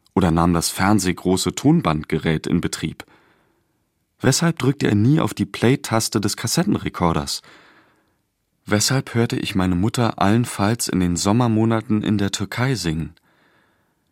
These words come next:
Mit der Gitarre, die meine Eltern mir in dem kleinen Musikfachgeschäft in der Königstraße kauften, kam ein Musikinstrument in ein Haus ganz ohne Musik, fast ohne Klang. Vielleicht war meine Mutter viele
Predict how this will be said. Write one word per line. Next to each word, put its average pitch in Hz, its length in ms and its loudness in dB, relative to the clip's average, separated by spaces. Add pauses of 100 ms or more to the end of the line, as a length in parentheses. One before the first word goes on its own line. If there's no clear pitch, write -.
(500)
Mit 95 180 -4
der 98 100 4
Gitarre, 107 560 0 (360)
die 95 80 0
meine 98 320 2
Eltern 104 380 2
mir 95 180 2
in 87 100 0
dem 82 160 0
kleinen 95 400 0
Musikfachgeschäft 90 920 -2
in 85 80 -2
der 85 100 0
Königstraße 92 800 -2
kauften, 87 540 -2 (600)
kam 110 240 2
ein 107 160 2
Musikinstrument 101 960 0
in - 100 -2
ein 87 220 -2
Haus 104 340 -2
ganz 101 460 0
ohne 107 240 2
Musik, 80 480 -4 (440)
fast - 300 -2
ohne 98 240 0
Klang. 101 380 -6 (1500)
Vielleicht 107 440 -2
war 120 80 2
meine 110 240 2
Mutter 113 280 0
viele 117 540 -2